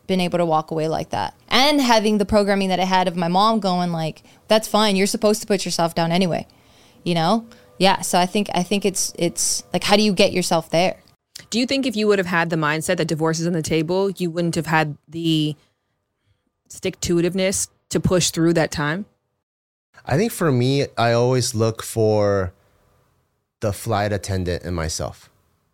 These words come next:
Speaker 3: You know when, like, you're on a
Speaker 2: <laughs>
Speaker 3: plane
Speaker 2: Yes.
Speaker 3: and there's turbulence, right? You're like, "Oh shit, what the fuck?"
Speaker 2: <laughs>
Speaker 3: And you see the flight attendant, she's just chilling.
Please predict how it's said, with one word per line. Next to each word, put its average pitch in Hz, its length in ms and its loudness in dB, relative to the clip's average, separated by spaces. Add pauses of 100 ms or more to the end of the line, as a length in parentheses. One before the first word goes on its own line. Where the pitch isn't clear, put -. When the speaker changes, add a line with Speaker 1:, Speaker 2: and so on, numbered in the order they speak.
(180)
Speaker 3:
You 120 100 -2
know 151 80 2
when, 156 140 2
like, 113 180 0
you're 120 100 2
on 107 80 2
a 98 200 2
Speaker 2:
<laughs> - 0 -
Speaker 3:
plane 120 480 0
Speaker 2:
Yes. - 560 -4
Speaker 3:
and 117 180 2
there's 101 120 0
turbulence, 117 520 2
right? 110 220 2
You're - 140 2
like, 330 80 0
"Oh 254 60 4
shit, 285 360 0
what 247 100 0
the 240 160 0
fuck?" 240 520 -2
Speaker 2:
<laughs> - 0 -
Speaker 3:
And 147 180 2
you 139 60 2
see 190 160 2
the 165 120 4
flight 170 260 4
attendant, 127 300 -2
she's 127 120 -4
just 123 160 -2
chilling. 135 360 -2